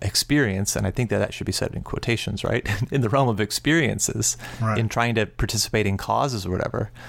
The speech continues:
Speaker 1: that our, our, our means of, our mechanism for doing so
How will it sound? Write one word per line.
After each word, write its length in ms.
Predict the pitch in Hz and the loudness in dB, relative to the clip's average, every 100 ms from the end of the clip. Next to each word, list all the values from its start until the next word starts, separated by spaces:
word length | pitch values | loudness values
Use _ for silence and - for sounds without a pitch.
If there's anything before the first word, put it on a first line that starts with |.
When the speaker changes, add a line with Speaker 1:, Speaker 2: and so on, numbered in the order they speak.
| - - - | -16 -18 -6
Speaker 1:
that 160 | - - - - - - | -4 -4 -6 -20 -20 -8
our, 140 | - - | -6 -2
our, 260 | 117 117 113 | 2 2 2
our 120 | 113 113 | 2 2
means 560 | 113 127 151 175 156 | 4 4 6 4 4
of, 220 | 113 104 - | 2 0 -2
our 120 | 110 | 0
mechanism 480 | 110 151 147 107 101 | 2 2 2 2 0
for 160 | - 90 | 0 0
doing 320 | 123 180 165 | 2 4 4
so 340 | - - - | 2 -2 -4